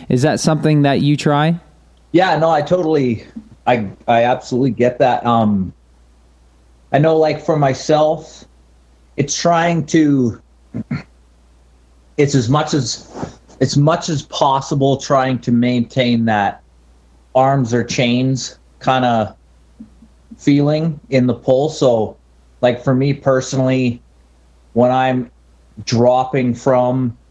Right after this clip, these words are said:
Speaker 2: you know, I'm not, <sighs> I'm not doing a huge lean away.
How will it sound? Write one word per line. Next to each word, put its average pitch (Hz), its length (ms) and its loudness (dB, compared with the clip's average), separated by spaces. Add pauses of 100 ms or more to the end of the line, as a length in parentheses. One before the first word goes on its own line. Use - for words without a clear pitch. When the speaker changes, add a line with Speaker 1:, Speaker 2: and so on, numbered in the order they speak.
(800)
Speaker 2:
you 202 80 2
know, 190 100 4
I'm 185 140 0
not, 196 400 -2
<sighs> - 1120 -14
I'm 165 100 2
not 196 220 2
doing 175 240 0
a 127 40 0
huge 156 640 0
lean 139 300 0
away. 135 560 0